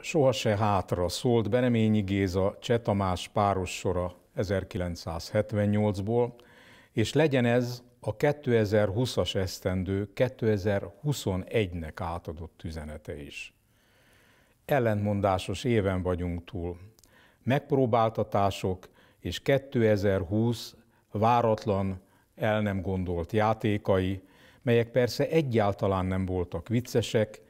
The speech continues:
néha lehetetlennek tűnő feladatok elé állítottak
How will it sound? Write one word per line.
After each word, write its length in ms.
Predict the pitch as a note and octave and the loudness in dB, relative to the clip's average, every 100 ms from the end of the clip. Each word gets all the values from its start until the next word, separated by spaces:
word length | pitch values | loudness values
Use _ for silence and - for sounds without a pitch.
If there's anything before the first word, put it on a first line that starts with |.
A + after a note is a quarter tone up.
| _ _ _ _ - | _ _ _ _ -2
néha 680 | A2+ A#2+ A#2 A#2+ B2 - - | 2 2 4 4 2 0 -4
lehetetlennek 880 | B2+ A#2+ A2+ G#2 - G2+ F#2+ F2+ - | 0 0 0 -2 -2 -2 0 -2 -4
tűnő 500 | G#2+ G2+ G2 G2 - - - - _ _ | -2 0 0 -2 -8 -20 -20 -20 _ _
feladatok 600 | _ - A2 F#2+ F2 F#2+ - | _ -4 -2 -2 -6 -10 -8
elé 200 | F#2 F2+ | -4 -2
állítottak 840 | F2+ F2 F2+ F#2+ - - F#2 - | -2 -2 -6 -10 -12 -8 -8 -8